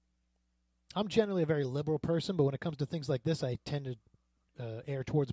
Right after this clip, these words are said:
conservative. What I mean is the market's gonna dictate what these things are worth. If you will buy a single picture for,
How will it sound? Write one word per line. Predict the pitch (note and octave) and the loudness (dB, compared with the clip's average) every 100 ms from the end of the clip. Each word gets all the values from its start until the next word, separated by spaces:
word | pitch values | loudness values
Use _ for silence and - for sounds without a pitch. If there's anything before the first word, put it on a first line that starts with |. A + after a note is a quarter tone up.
| - | -6
conservative. | A#2 - E3+ E3+ F#3 F3+ - - _ | -8 -2 0 2 0 -2 -6 -20 _
What | D#3 | -2
I | D3+ | 0
mean | E3 G#3+ E3 | -2 0 0
is | C3+ | 0
the | C#3 | -2
market's | F3 F#3+ F3+ - | 0 0 -2 2
gonna | D#3+ C3+ | 2 2
dictate | A#2 D#3 - D3 A#2 | 0 -2 0 -4 -4
what | C3+ C3+ | -6 -6
these | C#3+ B2+ | -6 -10
things | - C#3 A#2+ | -10 -8 -6
are | A#2+ | -6
worth. | A#2 A2 F#2+ C3 _ _ - _ _ _ _ _ _ _ _ _ _ _ _ _ _ _ _ _ _ | -6 -10 -14 -20 _ _ -20 _ _ _ _ _ _ _ _ _ _ _ _ _ _ _ _ _ _
If | F3+ A3 - | 4 4 2
you | F#3+ A3 A3 | 2 4 6
will | A3+ G#3 G3+ | 6 6 6
buy | E3 G#3 G3 C#3 | 4 2 4 2
a | C3+ | 0
single | A#2 - D#3 C3+ | -2 -4 -4 0
picture | D#3 C3+ - C3 | 0 0 0 -2
for, | - C3+ B2 A2+ | -2 -4 -4 -6